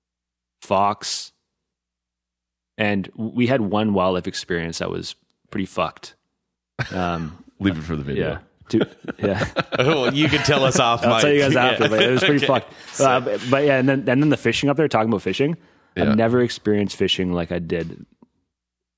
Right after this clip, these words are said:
Speaker 1: up there this past summer.
Speaker 3: Really?
Speaker 1: It's absolutely insane.
Speaker 2: Crazy.
Speaker 1: Yeah, the, uh, the lake trout fishing and the Arctic grayling fishing.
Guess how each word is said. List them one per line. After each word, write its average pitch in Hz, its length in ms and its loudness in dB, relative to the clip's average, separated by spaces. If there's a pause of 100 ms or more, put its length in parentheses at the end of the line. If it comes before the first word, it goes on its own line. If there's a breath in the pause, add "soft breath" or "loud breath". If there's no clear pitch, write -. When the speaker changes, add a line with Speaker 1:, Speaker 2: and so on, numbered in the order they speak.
Speaker 1:
up 92 200 -6
there 80 220 -2
this 82 120 -10
past - 220 -10
summer. 85 220 -8
Speaker 3:
Really? 87 380 2 (100)
Speaker 1:
It's 67 100 -20 (160)
absolutely 98 420 0
insane. 82 440 -8 (280)
Speaker 2:
Crazy. 90 420 -4 (160)
Speaker 1:
Yeah, 90 280 -2
the, 95 400 0
uh, 87 280 0 (100)
the - 140 -2
lake 90 240 -2
trout 113 240 0
fishing 135 480 -2
and 92 140 -4
the - 80 -10
Arctic 95 320 -6
grayling 90 340 -2
fishing. - 480 -10